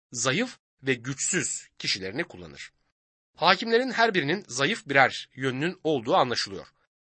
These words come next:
Ve Tanrı bu zayıflığı kendi amaçları doğrultusunda kullanmıştır. Gideon'un zayıflığı korkak oluşuydu. Verdiğim ruhsal hizmetimde çoğu kez kendimi Gideon'a yakın hissetmişimdir. İlk hizmetime başladığım yıllarda Gideon'a ilişkin bir konuşma yapmıştım.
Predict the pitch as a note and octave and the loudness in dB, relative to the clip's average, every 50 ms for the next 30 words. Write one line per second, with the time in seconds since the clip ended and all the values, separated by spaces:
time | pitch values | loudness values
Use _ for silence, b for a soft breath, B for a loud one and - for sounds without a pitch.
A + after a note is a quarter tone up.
0 | _ _ - C3 C3+ - D#3 C3+ C3 C3+ E3 A3+ A#3 F3+ G3 E3+ C#3+ C3 G#2+ F#2+ | _ _ -4 -4 -2 0 2 2 2 2 2 -2 -2 -2 -4 -4 -2 -2 -4 -4
1 | - A#2+ D3 G#3 G#3+ - - C#3 C3 D#3 F#3 G3 - B2 A#2+ B2 G#2+ - - A2 | -6 -4 -4 -4 -4 -2 0 0 0 2 0 0 0 0 0 0 0 -2 -2 -6
2 | G#2 G#2 B2 D#3 D3+ A#2 G#2 - - - A#2 A2+ C3+ F#3 G3+ F#3+ _ _ _ _ | -6 -4 0 0 0 0 0 -4 -8 -8 -6 0 4 4 4 2 _ _ _ _
3 | - - B2+ A#2+ A2+ G2+ F2+ E2+ - - - - - - _ _ _ _ _ _ | -14 -8 -4 -2 -2 -2 -2 -4 -8 -8 -8 -8 -14 -20 _ _ _ _ _ _
4 | _ _ _ _ _ _ _ _ _ _ - E3+ B3+ A#3+ B3 G#3+ F#3 E3 C#3 D3 | _ _ _ _ _ _ _ _ _ _ -6 -4 -2 0 2 2 2 2 2 2
5 | D#3 C3+ B2 - - D3 G3 C4 C4 - - E3 D#3 - - C#3+ - - - - | 2 2 2 0 -2 -2 0 0 -2 -2 0 2 2 2 4 0 0 0 -4 -16
6 | - G#2+ G#2+ G2+ - - G2 E2+ - - _ _ _ _ _ _ - A#2 C#3+ D3+ | -10 -10 -8 -4 -4 -6 -6 -6 -14 -18 _ _ _ _ _ _ 0 4 4 4
7 | D#3+ D#3+ G3+ A#3+ A#3 G3 D#3+ D3+ C#3 - - F3+ B2+ G2 _ _ - B2 A2+ A#2 | 4 4 0 -6 -6 -6 -6 -4 -4 0 0 0 0 0 _ _ -12 -10 -6 -6
8 | G#2+ - A2+ C#3 F3+ - - F#3+ C#3+ A#2 - F3+ F#3 F#3 - - C#3+ A#2+ A2+ A2+ | -8 -6 -6 -6 -4 0 2 2 0 0 0 -2 -2 -2 -2 -2 -2 -2 -2 -2
9 | B2 F#3 G3+ - _ _ _ _ _ - F3+ G#3+ E3+ B2 B2 A2+ C3+ F3+ G3 - | -4 -4 -4 -6 _ _ _ _ _ -8 -8 -6 -6 -4 -2 2 2 2 2 2
10 | _ - B2 B2+ - C3 A2 G2 - - G2+ - - F#2+ - - F2 D#2 C#2+ - | _ -6 -6 -6 -6 -6 -8 -8 -8 -8 -8 -8 -8 -10 -10 -8 -10 -12 -16 -18
11 | - _ _ _ _ _ _ _ _ _ _ _ _ _ _ _ - G#3 B3+ B3+ | -20 _ _ _ _ _ _ _ _ _ _ _ _ _ _ _ -4 -2 -2 -2
12 | - - E3+ D3+ D3 D#3 - D#3 D#3 C3+ G#2 - _ - A2+ B2 A#2+ - C3 A#2 | -2 -4 -6 -2 -2 -2 0 0 0 -2 -2 -2 _ -2 0 0 0 0 -2 -4
13 | A#2+ A#2 A2+ A2+ B2+ C#3+ B2 A2 G2+ G2 G2+ F#3+ G3+ E3 F3 F#3 C#3 B2 A#2+ A#2 | -4 -4 -4 -4 -4 -4 -2 -2 -2 -2 2 0 0 0 0 -8 -6 -4 -2 -2
14 | B2 - A#2+ A#2 A2 - - - A3 F#3+ G3 F#3+ - - D3+ B2+ A#2 - - G#2+ | -4 -4 -4 -6 -6 -4 -4 -6 -6 -4 -4 -4 -4 -2 -4 -2 -2 -2 -2 -2
15 | G2+ F#2 - - - - - E2+ - | -4 -4 -6 -8 -10 -10 -10 -10 -14